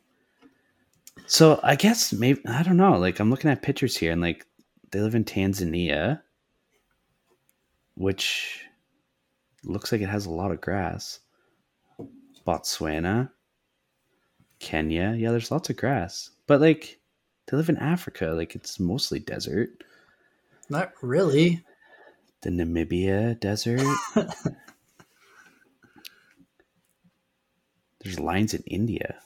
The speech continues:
Speaker 1: Hmm. Anyways,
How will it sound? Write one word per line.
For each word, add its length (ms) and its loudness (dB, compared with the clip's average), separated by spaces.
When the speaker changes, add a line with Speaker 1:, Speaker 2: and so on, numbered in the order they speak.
Speaker 1:
Hmm. 80 -6
Anyways, 520 4